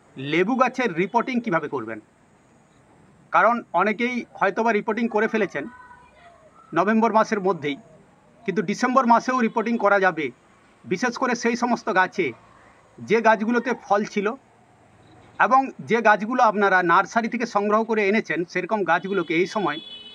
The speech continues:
আপনারা রিপোর্টিং করে নিতে পারেন। তাই এই সময়ও রিপোর্টিং করা যাবে এবং রিপোর্টিং সংক্রান্ত আজকে বেশ কিছু গুরুত্বপূর্ণ বিষয় আমি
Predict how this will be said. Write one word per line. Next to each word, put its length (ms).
আপনারা 340
রিপোর্টিং 340
করে 200
নিতে 180
পারেন। 220
তাই 160
এই 220
সময়ও 300
রিপোর্টিং 300
করা 200
যাবে 200
এবং 140
রিপোর্টিং 320
সংক্রান্ত 440
আজকে 280
বেশ 200
কিছু 140
গুরুত্বপূর্ণ 480
বিষয় 300
আমি 180